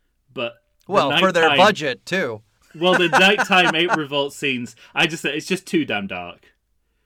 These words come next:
Speaker 1: You know,
Speaker 2: But that's
Speaker 1: it's
Speaker 2: all
Speaker 1: like,
Speaker 2: just to
Speaker 1: ha-
Speaker 2: hide how few apes
Speaker 1: Well,
Speaker 2: they
Speaker 1: it's
Speaker 2: actually
Speaker 1: also
Speaker 2: could put in costume.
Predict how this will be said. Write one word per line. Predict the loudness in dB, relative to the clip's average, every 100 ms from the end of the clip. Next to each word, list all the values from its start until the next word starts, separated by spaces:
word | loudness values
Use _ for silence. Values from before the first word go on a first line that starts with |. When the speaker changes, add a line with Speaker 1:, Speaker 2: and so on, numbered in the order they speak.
| _ _ _ _ _ _
Speaker 1:
You | -6
know, | -4 0
Speaker 2:
But | 0
that's | 0 -2
Speaker 1:
it's | -2
Speaker 2:
all | -2
Speaker 1:
like, | 0
Speaker 2:
just | -2 0
to | 4
Speaker 1:
ha- | 6
Speaker 2:
hide | 6 4 2 0
how | -8 -4 0 0 -2 -12
few | _ _ -10 -6 -4 -4 -4 -6 -12 _ _ _ _
apes | -4 -2 -2
Speaker 1:
Well, | 0 0
Speaker 2:
they |
Speaker 1:
it's | 2
Speaker 2:
actually | 0 0 -2 0 0
Speaker 1:
also |
Speaker 2:
could | -2 -4
put | -6
in | -6 -6
costume. | 0 0 -2 -10 -12 -14 -20